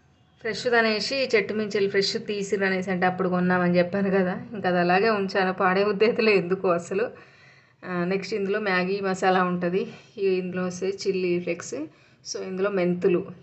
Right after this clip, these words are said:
ఇవి వచ్చేసి, ఆ, ఏమంటారు, సబ్జా గింజలు అనమాట ఇవి.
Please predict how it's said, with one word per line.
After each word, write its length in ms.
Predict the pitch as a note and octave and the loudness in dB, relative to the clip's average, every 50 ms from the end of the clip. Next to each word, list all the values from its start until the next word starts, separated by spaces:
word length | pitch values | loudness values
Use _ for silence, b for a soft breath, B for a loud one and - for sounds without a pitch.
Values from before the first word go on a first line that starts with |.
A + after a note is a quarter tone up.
| - G#3+ | -8 -4
ఇవి 140 | G3 F#3+ | -4 -4
వచ్చేసి, 720 | F#3 F3+ - - G3 G3 - C4 C#4 C4 A3+ G3 F#3 F3+ F3+ F3 F3+ B B B B B _ _ - | -4 -4 -4 -4 -4 -4 -4 -8 -8 -6 -4 -4 -4 -4 -6 -8 -10 B B B B B _ _ -10
ఆ, 420 | E3 E3+ E3 D#3+ D#3+ D#3+ D#3 D#3 - - F3 - - - - | -6 -6 -4 -2 -2 -2 -2 -4 -6 -8 -10 -10 -12 -14 -10
ఏమంటారు, 320 | - F#3 G3+ F3 F3+ F3+ | -8 -6 -6 -6 -6 -6
సబ్జా 280 | - G#3+ F#3 F3 F3+ G3+ | -6 -6 -6 -2 0 0
గింజలు 320 | G3 G3 F#3+ F3+ F3+ F3 | 2 2 0 0 0 0
అనమాట 340 | F3 E3+ E3+ E3 E3 E3+ F3 | 0 -2 -2 -4 -6 -4 -2
ఇవి. 360 | F3+ F3 E3+ F3 G#3+ C#4+ F4+ | -2 -2 -2 -2 -4 -6 -6